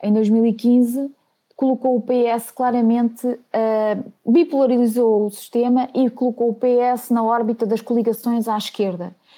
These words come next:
E António Costa, ah, desde, desde dois mil e quinze, no,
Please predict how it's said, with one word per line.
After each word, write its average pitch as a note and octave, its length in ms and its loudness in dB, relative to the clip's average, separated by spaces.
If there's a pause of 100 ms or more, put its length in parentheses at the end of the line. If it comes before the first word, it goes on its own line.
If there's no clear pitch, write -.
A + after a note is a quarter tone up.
(140)
E A#3+ 100 2
António A#3 400 2
Costa, G3 560 -6 (540)
ah, G3+ 840 -2 (160)
desde, A3 600 -2
desde G#3 260 0
dois G#3 220 0
mil G#3 180 0
e G#3 80 0
quinze, B3 560 2 (320)
no, B3 300 2